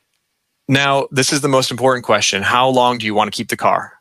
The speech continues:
How do, how long do you traditionally keep your assets before you sell them or trade them in and buy a new car?" "Well, I want to keep it, uh,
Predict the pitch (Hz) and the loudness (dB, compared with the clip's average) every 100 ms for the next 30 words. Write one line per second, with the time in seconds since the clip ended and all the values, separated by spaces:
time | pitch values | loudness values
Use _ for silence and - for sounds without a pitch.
0 | _ - - 123 131 127 143 139 120 - | _ -2 0 2 0 0 0 0 -6 -8
1 | 123 127 131 156 139 - 113 101 107 - | -2 0 0 0 -2 0 -2 0 -2 0
2 | 127 156 107 98 - - 98 107 104 101 | -2 0 0 -2 -4 -8 -4 -4 -2 -2
3 | - - 117 110 110 104 - 107 110 104 | -2 0 0 2 2 -2 0 0 0 0
4 | 95 101 101 98 98 143 202 - - - | 0 0 0 -2 0 -2 0 -2 -4 -10
5 | - - - - - _ 131 151 151 139 | -20 -20 -20 -20 -20 _ 2 4 2 0
6 | - 180 165 - _ - 117 | -4 0 -2 -2 _ -4 -4